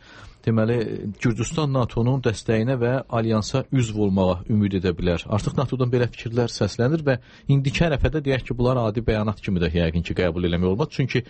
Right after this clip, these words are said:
Gürcüstanın özünün qarşısında necə hərəkət etməli məsələsi dayanır Rusiyanın bu müdaxiləsindən sonra.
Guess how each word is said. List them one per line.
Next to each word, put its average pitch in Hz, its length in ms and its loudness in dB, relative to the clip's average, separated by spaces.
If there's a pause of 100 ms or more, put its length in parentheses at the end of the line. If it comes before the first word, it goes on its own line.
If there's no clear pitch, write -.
(440)
Gürcüstanın 127 480 0
özünün 135 380 2
qarşısında 107 500 0
necə 135 320 0
hərəkət 90 400 -2
etməli 82 400 0
məsələsi 85 480 -2
dayanır 90 400 2
Rusiyanın 95 560 -2
bu 92 140 -2
müdaxiləsindən 85 760 0
sonra. 78 160 0